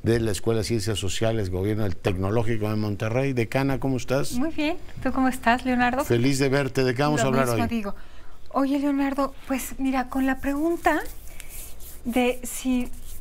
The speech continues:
Speaker 2: lo que viene en la política mexicana será lo suficientemente disruptivo para atraer a los que no quieren participar,
Speaker 1: Mm.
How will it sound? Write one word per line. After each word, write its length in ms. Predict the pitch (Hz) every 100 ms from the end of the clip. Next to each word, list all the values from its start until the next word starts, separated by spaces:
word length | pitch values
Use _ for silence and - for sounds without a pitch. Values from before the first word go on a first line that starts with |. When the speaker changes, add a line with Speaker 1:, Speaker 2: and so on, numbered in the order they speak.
| -
Speaker 2:
lo 200 | 247 240
que 140 | 262
viene 560 | 247 277 285 269 370 440
en 100 | -
la 140 | 233 208
política 500 | 214 214 226 254 254
mexicana 720 | 220 - 190 220 214 220 254 -
será 440 | - 226 220 226
lo 200 | 240 233
suficientemente 880 | - - 226 - 240 233 240 233 247
disruptivo 880 | 226 185 185 175 - 131 202 202 277 - - - - - - - - - - - - - - -
para 360 | 226 220 214 -
atraer 640 | 214 214 220 214 226 233 - - -
a 120 | 208
los 180 | 202 -
que 120 | 214
no 200 | 202 208
quieren 300 | - 196 165
participar, 680 | - - - - - - - - - - -
Speaker 1:
Mm. 180 | 92